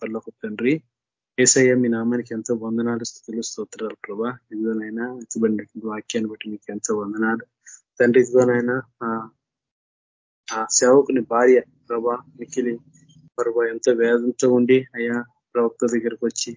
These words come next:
అయ్యా, నీ దాసుడు, నీతో ఉన్నటువంటి నీ శిష్యుడు లో ఒక భార్య, ఒకడి భార్యను నేను, అతను చనిపోయాడని చెప్పినప్పుడు ప్రభా, అయ్యా, నేను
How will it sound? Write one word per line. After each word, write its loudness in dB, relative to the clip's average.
అయ్యా, 0
నీ 6
దాసుడు, 4
నీతో -4
ఉన్నటువంటి -6
నీ -8
శిష్యుడు -4
లో 6
ఒక -6
భార్య, 4
ఒకడి -4
భార్యను 4
నేను, -4
అతను -6
చనిపోయాడని 4
చెప్పినప్పుడు -8
ప్రభా, -12
అయ్యా, 2
నేను 4